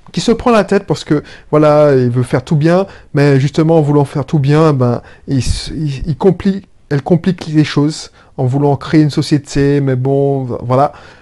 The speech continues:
Donc, simplement, pas suis ce lien, partage ce lien, tu verras. C'est ça, quand on a un état, un état d'esprit d'entrepreneur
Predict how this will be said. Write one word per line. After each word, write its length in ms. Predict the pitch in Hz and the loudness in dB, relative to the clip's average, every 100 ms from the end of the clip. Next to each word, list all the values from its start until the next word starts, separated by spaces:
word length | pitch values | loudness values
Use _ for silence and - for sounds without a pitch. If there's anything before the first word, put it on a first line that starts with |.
| _ | _
Donc, 400 | 151 135 - - - - - - _ - - | -4 -4 -4 -8 -8 -10 -20 -20 _ -20 -18
simplement, 720 | - - 175 160 160 143 139 - _ _ _ - - | -16 -6 -4 0 0 0 -2 -8 _ _ _ -16 -4
pas 120 | 214 | -4
suis 200 | - 175 | -2 -4
ce 200 | - 143 | -2 -2
lien, 320 | 135 135 131 - _ _ _ | -2 -2 -4 -8 _ _ _
partage 340 | 117 120 147 - | -10 -4 -6 -4
ce 120 | 135 | -4
lien, 280 | 127 127 139 - - - | -2 -2 -4 -10 -20 -12
tu 120 | 131 | -4
verras. 360 | 123 131 - - - - _ | -2 0 -2 -8 -20 -20 _
C'est 140 | - | -4
ça, 380 | 156 214 165 113 - | 0 2 2 0 -4
quand 260 | 156 147 151 | -2 -2 0
on 40 | |
a 40 | |
un 40 | 151 | 0
état, 140 | 165 156 - | 0 -2 0
un 100 | 156 | -2
état 140 | 151 151 | 0 0
d'esprit 300 | 151 - 160 | -2 -2 -2
d'entrepreneur 680 | 156 151 - 156 151 123 | -2 -6 -2 -2 0 -2